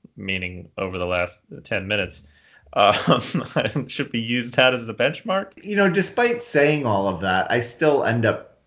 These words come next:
Speaker 2: picking it pretty highly because you're, I feel like I'm supposed to. So.
Speaker 1: I, I, I will say one thing about Basher being as popular as it is,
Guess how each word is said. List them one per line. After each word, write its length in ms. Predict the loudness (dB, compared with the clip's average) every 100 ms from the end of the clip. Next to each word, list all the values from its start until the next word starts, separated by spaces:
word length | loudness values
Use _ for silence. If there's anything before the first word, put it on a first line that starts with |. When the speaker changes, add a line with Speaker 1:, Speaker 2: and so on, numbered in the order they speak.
| _
Speaker 2:
picking 360 | -10 -6 -2 0
it 180 | 0
pretty 220 | 2 4 4
highly 420 | 4 4 4 2
because 720 | 0 0 2 2 0 -4 -16 _ _ _ _ _ -20 -6
you're, 280 | 2 2 4
I 80 | 0
feel 140 | 2 0
like 140 | 0
I'm 120 | -2
supposed 480 | -4 -4 0 0 0
to. 340 | 2 2 0 -8 _
So. 120 | 0 2
Speaker 1:
I, 220 | 2 0 0
I, 140 | 0 0
I 100 | -2
will 320 | -2 -4 -6 -6
say 300 | -4 -4 -4
one 380 | -4 -6 -6 -8
thing 400 | -4 -2 0 -2
about 500 | 2 4 4 2 0
Basher 360 | 2 2 -2
being 380 | -6 -6 -8 -8
as 180 | -8 -8
popular 640 | -8 -6 -4 -4 -6 -2 -2
as 180 | -4
it 100 | -4
is, 500 | -4 -4 -6 -12 -20